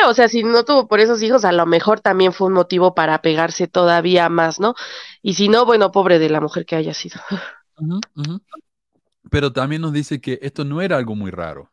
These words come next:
Speaker 2: Este tipo de violación ocurría frecuentemente. Eh, además que tenemos la historia de que Emma la tiró de la escalera mientras ella estaba embarazada y perdió el hijo. Eso también podría explicar por qué ella nunca fue capaz de, de quedar embarazada.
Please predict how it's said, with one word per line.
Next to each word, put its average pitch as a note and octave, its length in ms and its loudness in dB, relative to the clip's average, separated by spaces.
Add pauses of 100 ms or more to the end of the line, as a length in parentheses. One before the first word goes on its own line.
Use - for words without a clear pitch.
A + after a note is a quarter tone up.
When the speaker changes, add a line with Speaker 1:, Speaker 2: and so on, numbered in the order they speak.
Speaker 2:
Este B2+ 180 -12
tipo C3+ 240 -6
de C3 60 -2
violación A#2+ 420 -6
ocurría G2+ 400 -10
frecuentemente. G2 760 -10 (500)
Eh, C3+ 220 -6
además C#3 420 -2
que C#3+ 320 -4 (500)
tenemos C#3+ 360 0
la B2+ 100 -2
historia C3+ 380 -4
de G#2+ 140 -8
que G2 460 -12
Emma A#2+ 280 -6
la G#2+ 120 -6
tiró A2 220 -6
de A2+ 60 -4
la G#2+ 80 -6
escalera A2+ 460 -8
mientras G2 320 -10
ella G2 80 -10
estaba G2+ 220 -10
embarazada F#2 500 -8
y G2+ 60 -8
perdió F#2 280 -12
el B2 100 -6
hijo. A#2 300 -10 (420)
Eso D3 320 -6
también A#2 300 -4
podría G#2 260 -6
explicar G2+ 440 -14
por G2 200 -14
qué A2+ 160 -8
ella A2 160 -6
nunca G2 280 -10
fue F#2 160 -18
capaz F2+ 380 -16
de, D#2+ 400 -18
de E2+ 100 -18
quedar E2 240 -16
embarazada. D#2 560 -14